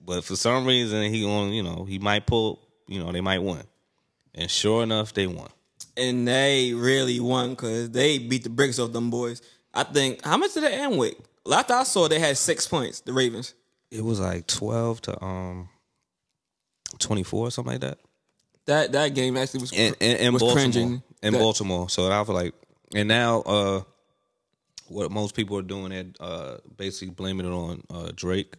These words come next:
Speaker 1: 'cause of his curse of
Speaker 2: Dra-, they playing on Drake curse?
Speaker 1: Yep. Because, uh, Drake said, "Happy birthday to Lamar Jackson."
Speaker 2: Mm.
Speaker 1: And so that's what, that's what they rolling with.
Speaker 2: 'Cause I had, I had, um, the Ravens for the Super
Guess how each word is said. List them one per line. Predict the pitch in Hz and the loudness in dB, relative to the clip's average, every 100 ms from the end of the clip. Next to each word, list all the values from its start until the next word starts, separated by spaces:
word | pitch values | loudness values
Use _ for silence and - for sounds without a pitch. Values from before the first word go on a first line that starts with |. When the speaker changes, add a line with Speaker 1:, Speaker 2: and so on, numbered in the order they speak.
| _ | _
Speaker 1:
'cause | - | -8
of | 85 | -6
his | 87 82 - | -6 -6 -6
curse | - 92 98 - - | -4 -4 -4 -10 -4
of | 87 | 2
Speaker 2:
Dra-, | 165 | 4
they | 151 | 6
playing | 151 147 | 4 4
on | 139 131 | 4 4
Drake | 123 139 | 4 4
curse? | - 156 233 - - _ | 4 4 4 -4 -14 _
Speaker 1:
Yep. | 80 85 - - - 90 _ _ | -6 -6 -8 -18 -20 -20 _ _
Because, | 92 - 90 87 | -14 -6 -4 -4
uh, | 85 82 - | -4 -6 -6
Drake | 98 98 92 | -2 0 0
said, | - 90 | -2 -2
"Happy | 90 90 | -2 -4
birthday | 87 92 92 | -2 -2 -2
to | 87 | -4
Lamar | 87 90 90 | -4 -4 -2
Jackson." | 92 95 98 101 101 - _ _ _ _ _ - | 0 0 -2 -6 -10 -16 _ _ _ _ _ -2
Speaker 2:
Mm. | 127 127 123 120 117 117 123 117 | 2 4 2 2 0 -2 -6 -12
Speaker 1:
And | 92 | -8
so | 78 | -6
that's | 85 - | -6 -8
what, | - - | -10 -10
that's | 92 87 | -8 -6
what | 92 | -6
they | 87 | -8
rolling | 85 85 82 | -8 -10 -10
with. | 82 - - _ _ _ _ _ _ _ - - - | -12 -14 -20 _ _ _ _ _ _ _ -16 -14 0
Speaker 2:
'Cause | 135 | 4
I | 196 | 4
had, | 311 233 | 6 4
I | 151 220 | 4 2
had, | 240 214 | 2 2
um, | 208 202 196 196 202 185 _ _ _ _ _ _ _ - | 2 2 0 -2 -4 -8 _ _ _ _ _ _ _ -4
the | 123 | 4
Ravens | 135 202 165 | 4 4 0
for | |
the | 160 | -2
Super | - | 2